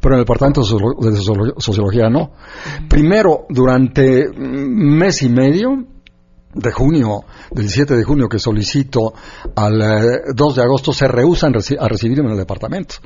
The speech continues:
Hasta que el jurídico emite un documento y les exige que me reciban en el departamento. Y luego no hay, eh, ni dónde firmar. Hago una solicitud, digo, "Quiero que me den mi curso". Me rehusaron el curso. ¿Cuál es el truco? Ahora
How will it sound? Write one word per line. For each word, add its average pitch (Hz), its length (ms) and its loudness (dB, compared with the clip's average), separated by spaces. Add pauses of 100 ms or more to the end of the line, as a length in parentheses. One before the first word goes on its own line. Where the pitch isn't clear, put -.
(380)
Hasta 127 180 0
que 123 120 0
el 120 60 0
jurídico 143 500 2
emite 175 240 0
un 151 80 2
documento 131 420 0
y 120 40 2
les 107 120 -2
exige 120 400 -6
que 107 140 -6
me 110 100 -4
reciban 113 320 -4
en 120 180 -6
el 110 140 -6
departamento. 135 680 -4 (480)
Y 160 100 2
luego 185 680 2
no 151 280 4
hay, 208 160 4
eh, 151 440 2 (220)
ni 147 360 2
dónde 214 280 2
firmar. 190 440 2 (380)
Hago 165 240 2
una 180 220 2
solicitud, 151 560 2
digo, 165 260 4
"Quiero 165 240 2
que 135 80 2
me 120 80 2
den 135 160 4
mi 139 120 4
curso". 147 440 -2
Me 131 180 2
rehusaron 147 500 0
el 143 120 2
curso. 104 480 -8 (420)
¿Cuál 214 180 2
es 208 120 0
el 147 140 2
truco? 120 440 0
Ahora 147 580 2